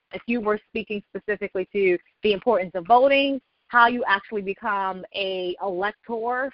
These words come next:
for the national elections, um, or if you wanted just information on the Electoral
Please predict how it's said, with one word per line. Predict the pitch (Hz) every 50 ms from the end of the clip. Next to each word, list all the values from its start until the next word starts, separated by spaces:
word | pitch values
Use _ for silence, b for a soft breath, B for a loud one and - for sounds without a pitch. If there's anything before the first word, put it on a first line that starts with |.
| _ -
for | 220 208 202 202 202 190 190 185 180 180 180 175 175 175 165 165
the | 175 170 160
national | 185 185 190 190 - 208 190 185 190 - 175
elections, | 170 165 185 240 - - - 320 320 320 320 320 320 - _ B B B B B B B B -
um, | 202 202 196 196 196 -
or | 208 220 220
if | 214 -
you | 226 214
wanted | 202 202 196 196 196 160 175
just | 196 185 -
information | - 208 196 - 202 190 190 190 185 - - 190 180
on | - - 190 185 185 180
the | 180 185 185 185 175 - -
Electoral | 185 185 190 185 175 - - 208 185 175